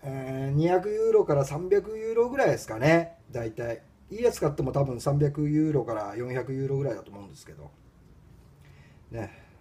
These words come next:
うん。<laughs> アンズの匂いはするわけないよね。木だもんね。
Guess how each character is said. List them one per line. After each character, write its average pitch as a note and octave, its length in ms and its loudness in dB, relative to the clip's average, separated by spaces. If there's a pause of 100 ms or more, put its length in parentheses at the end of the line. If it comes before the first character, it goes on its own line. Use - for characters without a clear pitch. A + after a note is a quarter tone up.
(1200)
う G#2+ 80 -12
ん。 G2+ 120 -14 (680)
<laughs> C#3+ 180 2 (400)
ア C3 120 -4
ン C#3+ 80 0
ズ D3+ 100 -2
の E3 100 0
匂 E3+ 140 0
い D3+ 60 0
は A2+ 80 -2
す - 100 -14
る A2+ 60 -8
わ A2 80 -6
け G2 80 -16
な - 80 -18
い C2+ 60 -20
よ - 60 -20
ね。 - 180 -20 (320)
木 - 100 -20
だ E2 80 -16
も - 60 -20
ん - 180 -20
ね。 - 80 -20